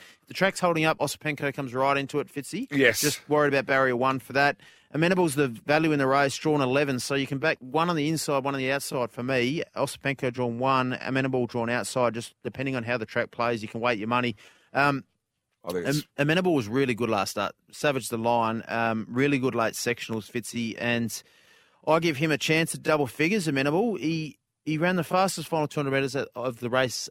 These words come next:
Speaker 1: first up off a long break. Strips fitter. Wouldn't be surprised if, uh, he gives a, a cheeky account of himself.
Speaker 2: J-, jump, lead, spanks them.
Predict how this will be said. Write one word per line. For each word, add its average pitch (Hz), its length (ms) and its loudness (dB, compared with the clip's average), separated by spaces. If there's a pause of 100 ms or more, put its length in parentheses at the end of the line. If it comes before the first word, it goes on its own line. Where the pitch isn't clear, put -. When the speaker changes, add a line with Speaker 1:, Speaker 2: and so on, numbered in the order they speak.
Speaker 1:
first 139 400 0
up 127 200 4
off 110 140 -2
a - 20 -2
long 123 320 2
break. 113 360 2 (320)
Strips - 300 -4
fitter. 120 460 0
Wouldn't 120 160 -4
be 127 60 -4
surprised 120 460 -2
if, 110 200 -16
uh, 113 260 2 (220)
he 113 160 -6
gives 107 240 -6
a, 107 180 -2
a 104 160 -4
cheeky - 560 -8
account 110 280 -6
of 107 40 -6
himself. 98 340 -10 (160)
Speaker 2:
J-, 113 480 6
jump, 135 340 4 (320)
lead, 110 380 4 (220)
spanks - 480 -2
them. 73 180 -8